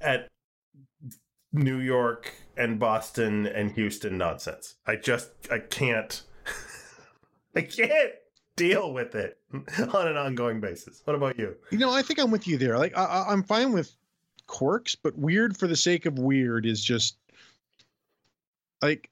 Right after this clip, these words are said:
Speaker 2: remember when Houston had a pole on a hill in center field?
Speaker 1: In a new ballpark?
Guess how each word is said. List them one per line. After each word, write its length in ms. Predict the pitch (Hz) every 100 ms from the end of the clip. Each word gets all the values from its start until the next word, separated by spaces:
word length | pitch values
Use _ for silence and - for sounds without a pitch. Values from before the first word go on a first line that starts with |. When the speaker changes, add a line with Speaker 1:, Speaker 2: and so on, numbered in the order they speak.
| -
Speaker 2:
remember 260 | 156 220 269
when 120 | 254
Houston 360 | - 170 - 156
had 100 | 151
a 60 |
pole 680 | 127 - - 131 135 165 143
on 140 | 127 127
a 40 |
hill 360 | 117 131 147 165
in 140 | 143
center 260 | 123 139 135
field? 340 | 135 143 208 - _ -
Speaker 1:
In 120 | 165
a 100 | 156
new 380 | 165 175 208 202
ballpark? 580 | 170 180 226 269 359